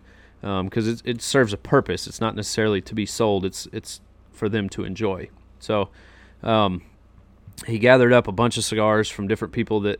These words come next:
that the people he was staying with knew, and, um, and tried a whole bunch of different ones, and, and this one, um, that, that he just fell in love with. Um, and so when he went back to Nicaragua, um, with,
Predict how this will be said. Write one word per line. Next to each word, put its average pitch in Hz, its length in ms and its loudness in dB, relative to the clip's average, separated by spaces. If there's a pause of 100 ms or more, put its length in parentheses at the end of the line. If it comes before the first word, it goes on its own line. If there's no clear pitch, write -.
that 107 300 -4 (100)
the 104 120 -8
people 107 260 -4
he 107 100 0
was 98 120 -4
staying 107 180 -2
with 101 180 -4
knew, 107 400 2
and, 98 200 -2 (380)
um, 92 560 -2 (160)
and 92 280 -8 (100)
tried 113 240 4
a 95 60 2
whole 110 180 4
bunch 101 220 -2
of - 40 -14
different 101 200 -6
ones, 117 280 0
and, 101 180 -6
and 98 240 -2
this 95 180 -4
one, 113 320 2 (600)
um, 95 400 -2
that, 101 300 -2
that 95 240 -2
he 104 100 -4
just 95 180 -6
fell 95 180 -2
in 87 100 -4
love 117 220 6
with. 87 420 -14 (200)
Um, 90 400 -6 (260)
and 104 160 -6
so 104 380 -2
when 104 220 -4
he 120 160 0
went 107 260 -2
back 110 280 4
to 104 520 0
Nicaragua, 110 800 2 (380)
um, 92 340 -2
with, 95 380 -2